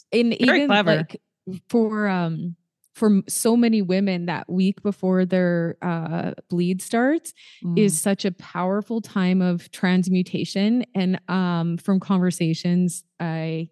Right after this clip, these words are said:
Speaker 1: get to have with women that are pretty personal, most of them have, um, I lovingly call it the kill phase. So that week before is, like, where i-, i-,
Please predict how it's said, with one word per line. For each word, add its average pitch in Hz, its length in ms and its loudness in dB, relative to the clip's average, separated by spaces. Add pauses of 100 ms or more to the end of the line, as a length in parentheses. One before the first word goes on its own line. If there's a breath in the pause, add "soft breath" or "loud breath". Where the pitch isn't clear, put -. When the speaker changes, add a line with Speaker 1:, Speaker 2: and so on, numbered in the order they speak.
(120)
Speaker 1:
get 165 220 -4
to 180 100 -2
have 156 320 -4
with 160 180 -4
women 170 460 0 (160)
that 165 120 -2
are 160 200 -4 (120)
pretty 170 200 -6
personal, 208 600 -2 (440 loud breath)
most 196 640 2
of 185 220 0
them 175 240 0
have, 165 560 -4 (100)
um, 156 420 -4 (220)
I 196 120 0
lovingly 156 520 -2
call - 240 -4
it - 140 -4
the 196 80 -2
kill 160 280 0
phase. 202 460 0 (380 loud breath)
So 185 180 0
that 180 220 0
week 202 240 2
before 196 420 0
is, 180 220 -2
like, 170 340 -6
where 175 540 0 (800)
i-, - 20 -6 (380)
i-, - 20 -12